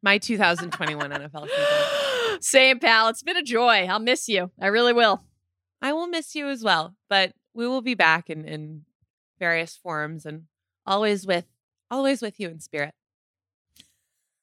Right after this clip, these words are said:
Speaker 1: I'm very
Speaker 2: That's so
Speaker 1: excited for the Super
Speaker 2: lovely.
Speaker 1: Bowl.
Speaker 2: Me too.
Speaker 1: Dude,
Speaker 2: I
Speaker 1: I
Speaker 2: can't
Speaker 1: just
Speaker 2: wait.
Speaker 1: wanna
Speaker 2: Hope we
Speaker 1: end
Speaker 2: get a
Speaker 1: on,
Speaker 2: good
Speaker 1: like, a
Speaker 2: game.
Speaker 1: warm, cozy note, you know?
Speaker 2: Yeah,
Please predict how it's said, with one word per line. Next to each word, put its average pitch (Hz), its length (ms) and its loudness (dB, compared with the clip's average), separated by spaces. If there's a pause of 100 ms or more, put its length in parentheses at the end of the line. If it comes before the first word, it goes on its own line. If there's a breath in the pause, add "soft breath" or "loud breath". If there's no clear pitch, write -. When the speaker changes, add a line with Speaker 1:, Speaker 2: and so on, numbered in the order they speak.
(200)
Speaker 1:
I'm 262 100 -2
very 277 200 4
Speaker 2:
That's - 80 -6
so 330 80 2
Speaker 1:
excited 320 140 -2
for 214 100 -2
the 392 60 4
Super 349 200 -4
Speaker 2:
lovely. 339 120 -4
Speaker 1:
Bowl. 175 220 -4 (920 loud breath)
Speaker 2:
Me 403 160 -4
too. 508 100 0
Speaker 1:
Dude, 494 100 4
Speaker 2:
I 330 60 6
Speaker 1:
I - 40 6
Speaker 2:
can't 571 180 6
Speaker 1:
just 480 100 -4
Speaker 2:
wait. 480 140 4
Speaker 1:
wanna 523 140 4
Speaker 2:
Hope 339 200 4
we 440 80 2
Speaker 1:
end - 0 -
Speaker 2:
get 392 60 4
a 339 40 8
Speaker 1:
on, 330 60 0
Speaker 2:
good 311 160 4
Speaker 1:
like, 262 80 2
a - 40 2
Speaker 2:
game. 226 180 2
Speaker 1:
warm, 220 360 2
cozy 196 440 -2
note, 156 400 0
you 180 100 -6
know? 190 400 -2
Speaker 2:
Yeah, 370 340 -4